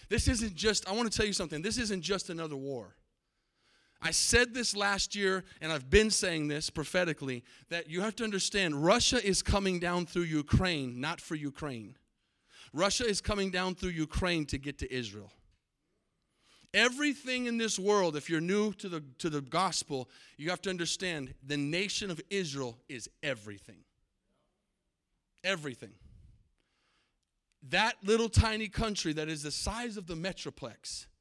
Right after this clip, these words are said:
is God's, the apple of God's eye. And, and we're gonna talk about that a little more here in a second. But Russia's heading towards Ukraine, and Ezekiel talks about it being like a hook pulling him down.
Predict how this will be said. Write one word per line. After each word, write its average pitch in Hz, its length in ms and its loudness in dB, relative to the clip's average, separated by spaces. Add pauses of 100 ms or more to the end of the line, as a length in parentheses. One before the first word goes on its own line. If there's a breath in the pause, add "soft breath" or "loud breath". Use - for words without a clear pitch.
(380 soft breath)
is 147 180 -4
God's, 185 500 0 (200)
the 147 200 -8
apple 185 320 -4
of 143 120 -4
God's 151 300 -6
eye. 113 280 -8 (920 soft breath)
And, 160 220 0 (100)
and 156 380 -2
we're 165 80 -2
gonna 170 160 -2
talk 208 300 -2
about 180 240 -4
that 185 100 -2
a 175 40 -4
little 170 200 -4
more 175 160 -2
here 170 140 -2
in 160 40 -2
a 156 40 -4
second. 156 340 -4 (240 loud breath)
But 147 180 -2
Russia's 214 440 2
heading 190 320 4
towards 175 280 6
Ukraine, 160 440 0 (180 loud breath)
and 175 100 -4
Ezekiel 185 400 0
talks 190 300 4
about 170 260 2
it 151 80 -4
being 180 160 2
like 165 200 0
a 151 40 -2
hook - 460 8
pulling 208 380 10
him 160 180 0
down. 123 420 -6